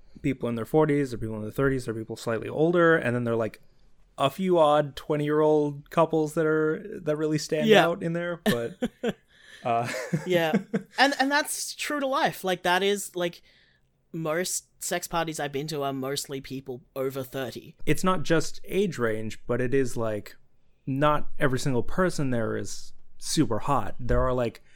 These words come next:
Speaker 1: some
Speaker 2: Yeah.
Speaker 1: couples that, uh, I think Allison is the viewpoint character at that point. Allison's like, "Well, this
Speaker 2: Mm.
Speaker 1: guy was kinda creepy. I don't wanna be near him."
Speaker 2: Yeah, and there's also, I can't find the line because this book is really long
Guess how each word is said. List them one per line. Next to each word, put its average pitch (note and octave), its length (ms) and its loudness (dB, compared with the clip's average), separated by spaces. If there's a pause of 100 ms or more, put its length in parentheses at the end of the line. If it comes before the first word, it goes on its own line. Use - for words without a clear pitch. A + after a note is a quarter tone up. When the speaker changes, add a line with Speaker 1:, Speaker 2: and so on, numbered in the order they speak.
(680)
Speaker 1:
some - 260 0
Speaker 2:
Yeah. F#3+ 180 4
Speaker 1:
couples C#3+ 460 2
that, B2 280 2 (300)
uh, A#2 280 0
I B2 60 -6
think C3+ 300 -6 (320)
Allison B2 960 -4 (680)
is A#2 200 -2
the A2 100 -4
viewpoint A#2 420 0
character G#2 360 -4
at G2+ 100 -4
that A#2 240 -4
point. G2+ 400 -6
Allison's A2+ 380 -4
like, G#2+ 180 -4
"Well, E3 200 -2
this F3 160 -2
Speaker 2:
Mm. B2 40 -6
Speaker 1:
guy F3+ 100 0
was E3 140 -4
kinda D3+ 200 -2
creepy. B2 420 -2
I A2 40 -4
don't A#2 140 -8
wanna A#2 140 -4
be A2+ 120 -4
near A2 220 -8
him." A2+ 300 -12 (380)
Speaker 2:
Yeah, C4+ 280 4
and G#3+ 120 2
there's G#3+ 140 2
also, A3+ 420 -2
I E3 60 -4
can't A3 380 -6 (100)
find E3+ 380 -4
the D#3+ 60 -8
line D3+ 300 -4
because D#3 260 -10
this - 260 -8 (220)
book D#3+ 200 -4
is C#3 140 -6
really F#3+ 320 2
long C#3+ 320 -4